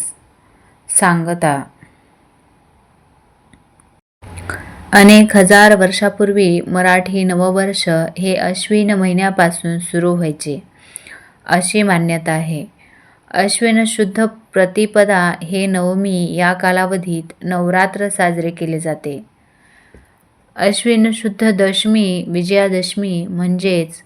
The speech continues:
दसरा म्हणून साजरी केली जाते. यानंतर दीपोत्सव साजरा केला जातो आणि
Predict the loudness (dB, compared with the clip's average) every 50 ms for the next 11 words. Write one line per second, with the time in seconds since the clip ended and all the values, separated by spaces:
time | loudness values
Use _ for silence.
0 | _ _ _ -8 -6 -6 -6 -6 -6 -4 -4 -4 -4 -6 -12 _ _ _ -20 _
1 | -20 -20 -20 _ _ _ -4 -2 0 0 2 2 0 0 2 2 2 2 2 0
2 | -2 -4 -4 -4 -4 -2 -2 -4 -2 -4 -6 -4 -6 -8 -8 -8 -12 -16 _ _
3 | _ _ _ _ _ _ _ _ _ -20 _ _ _ _ _ _ 0 2 4 4
4 | 4 2 0 -2 -4 -2 0 0 0 0 -2 -4 -4 -4 -6 -2 0 0 0 0
5 | 0 -4 -4 -2 0 0 0 0 -2 0 0 0 2 0 0 0 -2 -2 -4 -4
6 | -4 -4 -4 -4 -4 -6 -6 -8 -10 -12 -12 -12 -14 -18 _ _ _ _ _ _
7 | _ _ _ _ -4 -2 -2 0 0 -2 -2 -2 -4 -6 -8